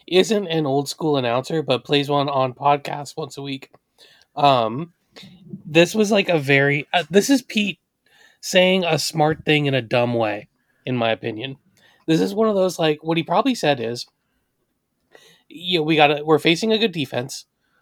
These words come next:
So we know it's gonna be a pretty close game, and they're gonna try and kill the clock on us. Because that's what Washington did.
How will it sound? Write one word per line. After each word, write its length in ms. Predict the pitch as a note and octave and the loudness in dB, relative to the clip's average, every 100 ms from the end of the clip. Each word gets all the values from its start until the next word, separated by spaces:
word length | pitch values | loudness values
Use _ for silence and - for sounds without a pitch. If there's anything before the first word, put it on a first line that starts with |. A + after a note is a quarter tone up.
| - | -10
So 160 | - D3 | -4 0
we 100 | C3 | 2
know 140 | C#3+ | 2
it's 100 | E3 | 0
gonna 80 | G3 | -2
be 60 | F#3+ | -2
a 60 | |
pretty 180 | F#3+ F3+ | -2 -4
close 240 | F#3+ F#3 | -2 -4
game, 380 | - C3 B2 B2+ _ _ - | -2 -4 -4 -8 _ _ -6
and 140 | C3+ | 0
they're 160 | D3 D#3 | 2 2
gonna 180 | F3+ F#3+ | 0 -4
try 380 | - E3 D#3 | 0 2 2
and 560 | D#3 - C3+ C3 C3+ C#3 - | 0 -2 -2 -2 -4 -8 -4
kill 180 | - C#3 | 0 0
the 80 | C3 | 2
clock 260 | C#3 A#2+ B2+ | 4 4 0
on 140 | C3 | -8
us. 180 | C#3+ - _ _ _ _ _ _ _ _ _ _ - - | -12 -16 _ _ _ _ _ _ _ _ _ _ -20 -12
Because 200 | D#3+ F3 | -6 0
that's 140 | G#3 | 0
what 80 | F3+ | 2
Washington 360 | F3+ E3+ F3 D#3+ | 0 0 -6 -6
did. 260 | D#3+ C#3 | -6 -6